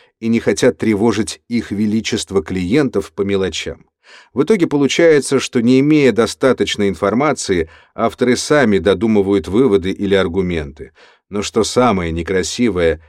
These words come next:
не имея данных для конкретного и понятного общения, начинают лить воду или ходить кругами. В итоге текст очень теряет в силе. Давайте представим. В первом нашем примере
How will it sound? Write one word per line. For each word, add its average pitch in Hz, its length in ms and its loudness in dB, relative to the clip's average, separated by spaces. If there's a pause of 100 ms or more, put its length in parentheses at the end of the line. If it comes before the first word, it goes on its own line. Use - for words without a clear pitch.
(140)
не 127 260 2
имея 131 300 4
данных 104 640 0
для 101 160 0
конкретного 107 680 0
и 98 80 4
понятного 98 580 0
общения, 92 560 -2 (240)
начинают 123 560 0
лить 120 240 0
воду 101 420 2
или 113 220 0
ходить 101 400 -4
кругами. 82 640 -6 (400)
В 110 100 -6
итоге 139 280 2
текст - 500 -2
очень 123 300 -2
теряет 98 460 0
в - 80 -12
силе. - 380 -12 (680)
Давайте 147 380 0
представим. 82 640 -4 (340)
В - 100 -20
первом 156 360 4
нашем 123 340 2
примере 135 540 4